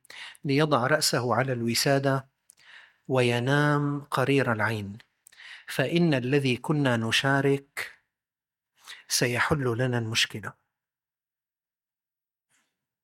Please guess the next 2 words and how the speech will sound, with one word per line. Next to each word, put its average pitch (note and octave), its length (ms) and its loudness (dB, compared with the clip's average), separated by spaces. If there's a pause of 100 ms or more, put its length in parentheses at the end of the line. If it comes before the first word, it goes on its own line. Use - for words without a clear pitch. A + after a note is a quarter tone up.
(1120)
يقولان: D#3 520 0
وبالفعل B2 720 -2